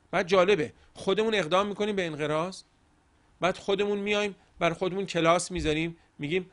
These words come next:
ما حمایت می‌کنیم از طبیعت، ما حامیان طبیعتیم.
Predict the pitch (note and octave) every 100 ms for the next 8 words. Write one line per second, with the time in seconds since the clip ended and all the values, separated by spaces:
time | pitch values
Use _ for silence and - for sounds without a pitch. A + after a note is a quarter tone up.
0 | - E3 F#3+ F3 - D#3 D3+ E3 F#3 F#3
1 | F3 E3 D3+ C#3 - D3 C3+ C#3+ D#3+ -
2 | _ _ E3+ E3 E3+ D#3+ E3 F#3 F3+ D#3+
3 | D3 D#3 D3+ A#2+